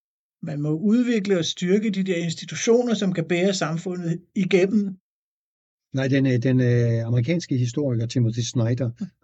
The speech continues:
Speaker 2: har skrevet fantastisk om det her, og hvor han jo netop, hvor han siger, jamen, at de, ja,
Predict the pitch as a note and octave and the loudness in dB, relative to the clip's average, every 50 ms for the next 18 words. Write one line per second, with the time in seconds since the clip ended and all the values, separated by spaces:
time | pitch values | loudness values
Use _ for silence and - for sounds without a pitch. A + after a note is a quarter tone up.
0 | B2+ B2 A#2 G#2+ G#2 G#2+ - - B2 B2+ B2 A2+ A#2+ A2+ - - C#3 B2+ - B2+ | -4 -2 -2 -2 -4 -6 -4 -2 0 0 0 0 0 -2 -2 -2 -4 -4 -4 -6
1 | A#2 - - - - C3 B2+ C#3 B2+ C3 A#2+ A2+ A2+ A2+ - - - - C3 B2+ | -6 -6 -8 -6 -4 -2 -2 -2 -2 -4 -4 -4 -6 -8 -10 -12 -14 -10 -8 -4
2 | A#2 B2 B2 A#2+ A#2+ A#2+ A2+ A#2 B2 B2+ C3 C3 A#2+ - _ _ _ _ _ _ | -4 -2 0 0 0 2 2 2 0 0 -2 -2 -4 -8 _ _ _ _ _ _
3 | - A#2+ A#2 C3 C#3+ A2 - - B2+ C3+ C3+ B2+ B2+ A#2+ A#2 B2 A#2+ A#2 A#2+ - | -6 -4 -2 -2 -2 -2 -2 -2 -2 0 0 2 2 2 2 2 2 0 -2 -2
4 | C#3 B2 A#2 A#2 _ _ _ _ _ _ _ - A#2 A2+ | -2 -2 -2 -4 _ _ _ _ _ _ _ -14 -12 -12